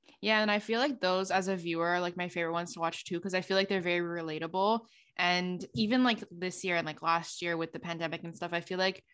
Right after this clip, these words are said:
relatability and, like, vulnerability have also been, like, on the rise, and, like, more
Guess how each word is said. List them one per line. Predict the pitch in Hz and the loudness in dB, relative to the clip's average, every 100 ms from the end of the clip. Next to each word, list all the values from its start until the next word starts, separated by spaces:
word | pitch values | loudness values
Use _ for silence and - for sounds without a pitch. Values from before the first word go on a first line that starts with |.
| _ - | _ -4
relatability | 180 180 180 170 165 165 | 0 2 2 2 0 0
and, | 175 170 | -2 -2
like, | 165 160 | -4 -4
vulnerability | 156 160 165 170 170 175 180 | -4 -4 -6 -8 -6 -6 -6
have | 180 170 165 | -4 -4 -2
also | 147 160 175 | -2 -4 -8
been, | 170 | -6
like, | 170 175 | -6 -4
on | 175 | -4
the | 175 170 | -4 0
rise, | 175 175 180 | 2 2 0
and, | 165 | -6
like, | 147 160 | -8 -6
more | 160 | -6